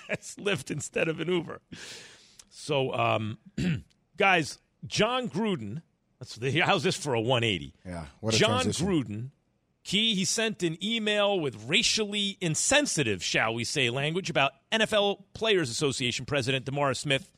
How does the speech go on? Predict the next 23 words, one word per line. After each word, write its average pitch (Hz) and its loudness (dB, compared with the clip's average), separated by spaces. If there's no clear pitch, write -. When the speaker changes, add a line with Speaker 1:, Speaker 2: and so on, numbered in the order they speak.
Speaker 1:
in 180 4
July 185 4
of 165 -6
two 214 -6
thousand 180 0
eleven, 180 0
the 131 -2
Wall 131 2
Street 135 -8
Journal 120 -4
reported 113 -4
Friday. 147 2
In 254 4
it, - 0
Gruden 185 0
wrote 185 2
that - -6
DeMaurice 185 -2
Smith 196 -4
had, 165 0
and 165 2
I'm 208 2
quoting, 147 0